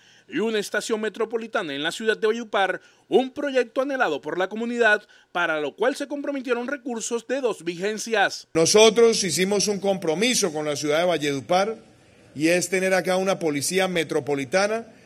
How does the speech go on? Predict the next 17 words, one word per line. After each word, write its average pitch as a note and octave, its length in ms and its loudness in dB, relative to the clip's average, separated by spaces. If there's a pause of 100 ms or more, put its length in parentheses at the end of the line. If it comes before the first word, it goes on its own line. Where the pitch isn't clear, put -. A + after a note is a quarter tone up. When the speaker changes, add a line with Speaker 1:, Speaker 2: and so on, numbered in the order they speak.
(120)
Speaker 2:
y C#3+ 80 -4
una F3+ 200 2
estación G3 680 0
metropolitana E3 960 -2 (320)
que D#3+ 80 2
le D3+ 120 4
brinde E3 380 0
la D#3+ 240 2
seguridad D#3 960 -2 (300)
a E3 140 2
la F#3 180 2
ciudadanía. F3 640 2 (760)
No F3 140 0
solamente G#3 640 2
ratificamos F3 840 0
nuestro E3 320 -2
compromiso, D#3+ 720 -2